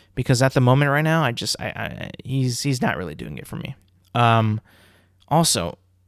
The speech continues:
I know that it's a show and everything, but, like, and, like, it's a, it's not real, and, and, like, it's about Targaryens, and every Targaryen's got this, like, snow white hair.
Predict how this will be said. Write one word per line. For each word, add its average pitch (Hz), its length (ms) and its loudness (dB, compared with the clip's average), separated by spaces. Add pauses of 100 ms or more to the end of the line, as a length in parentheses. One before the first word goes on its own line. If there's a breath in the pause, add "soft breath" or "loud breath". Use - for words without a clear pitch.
(220)
I 135 120 0
know 185 180 6
that 196 160 2
it's 156 180 0
a 135 40 -2
show 127 280 2
and 117 80 -2
everything, - 460 -8
but, - 220 -8
like, - 240 -6 (680)
and, 120 220 2
like, 113 220 0
it's - 240 -6
a, 127 40 -4 (160)
it's 123 460 -4
not 139 300 4
real, 95 400 -4
and, 120 260 -2
and, 113 260 0
like, 117 260 -4 (1160)
it's 156 80 -12
about 147 200 0
Targaryens, 117 840 2 (560 loud breath)
and 120 300 4
every 151 240 4
Targaryen's 127 1000 2
got 123 160 0
this, 117 180 -4
like, 113 200 -4 (500)
snow 127 400 4
white 120 360 2
hair. 110 420 -6